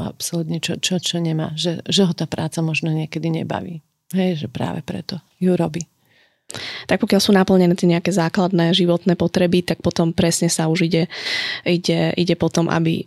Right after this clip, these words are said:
Speaker 2: aby človek našiel aj niečo viac tej práci a presne aj ten zmysel a aby ho to bavilo, naplňalo.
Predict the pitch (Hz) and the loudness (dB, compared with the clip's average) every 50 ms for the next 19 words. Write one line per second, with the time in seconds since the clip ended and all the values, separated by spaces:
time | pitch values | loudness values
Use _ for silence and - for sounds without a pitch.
0 | - 170 170 170 - - 170 185 170 170 170 170 - 185 175 - 170 170 165 165 | -4 -2 0 0 0 0 0 0 2 2 4 2 2 2 0 0 0 0 2 2
1 | 160 156 156 - 165 175 175 - - - - 180 180 - 170 170 170 - - - | 2 2 2 2 2 2 -2 -2 -2 -4 -4 -4 -2 0 0 0 0 -2 -2 -2
2 | 175 180 175 - - - - - - 170 147 - - 165 170 - - 175 170 - | 0 -2 -2 -4 -10 -12 -8 -6 -6 -6 -6 -4 -2 -2 0 2 2 2 2 2
3 | - 175 165 160 160 160 160 165 165 - 165 165 180 185 180 185 185 - - 180 | 2 2 2 2 2 2 0 0 2 2 2 4 6 6 6 6 4 4 4 4
4 | 170 165 160 165 - _ _ _ _ _ _ _ _ _ _ _ _ _ _ - | 4 4 4 2 0 _ _ _ _ _ _ _ _ _ _ _ _ _ _ -14
5 | - - - - 165 156 151 151 156 156 156 - - 165 165 160 165 165 170 165 | -14 -12 -4 0 2 4 4 6 4 4 2 0 0 2 2 4 4 4 4 2
6 | - - 165 170 156 151 160 170 160 160 156 151 156 - - 160 156 156 151 151 | 2 0 0 0 2 2 4 4 4 4 4 2 0 2 2 4 4 4 4 4
7 | 151 156 170 | 2 0 -2